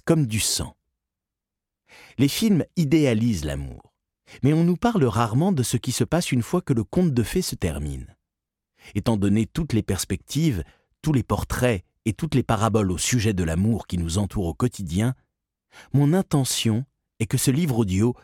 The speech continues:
vous aide à créer votre propre définition de l'amour et à mettre en place les compétences nécessaires pour le vivre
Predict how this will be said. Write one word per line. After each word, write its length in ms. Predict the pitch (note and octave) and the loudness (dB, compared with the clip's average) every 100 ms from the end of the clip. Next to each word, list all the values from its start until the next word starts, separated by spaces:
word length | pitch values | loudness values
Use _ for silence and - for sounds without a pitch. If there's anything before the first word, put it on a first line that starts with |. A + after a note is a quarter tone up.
| _ - | _ -6
vous 240 | G#2 A#2+ | -2 2
aide 220 | D#3+ C#3 - _ | 2 0 -6 _
à 140 | - A2+ | -6 -4
créer 360 | - D3 D#3+ | -2 2 2
votre 280 | B2+ B2 C3 | 2 0 -2
propre 560 | - - - G3+ - C3+ | -4 -4 -2 -2 0 0
définition 680 | A2+ A#2 B2+ A#2+ - C3 | 0 0 0 0 0 0
de 100 | G2 | 0
l'amour 560 | F2 A2 G#2+ F#2+ G2+ - _ _ _ | 2 2 2 0 0 -6 _ _ _
et 100 | B2+ | 0
à 60 | C#3 | 2
mettre 260 | D#3 F#3 C3+ | 2 0 -2
en 80 | |
place 440 | A#2+ B2+ C#3+ - - - _ | 0 0 0 -2 -8 -14 _
les 120 | G#2 A#2 | -2 -2
compétences 720 | - F#3 F3+ - A2+ F2 B2+ | -2 0 0 0 -2 0 0
nécessaires 600 | D3+ - B2+ - A#2+ - | 0 0 -2 0 -2 -2
pour 160 | F2 | -4
le 80 | E2+ | -2
vivre 560 | E2 C#2+ E2 E2+ E2 | -2 -4 -6 -4 -6